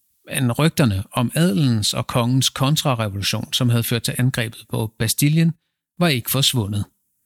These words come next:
De havde spredt sig som en omgang omikron til store dele af Frankrig.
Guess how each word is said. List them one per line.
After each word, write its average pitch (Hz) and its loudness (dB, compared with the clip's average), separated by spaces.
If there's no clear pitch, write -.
De 180 6
havde 123 4
spredt - -2
sig 117 0
som 143 4
en 139 2
omgang 135 0
omikron 165 2
til 165 2
store 123 2
dele 98 -4
af 139 2
Frankrig. 107 -4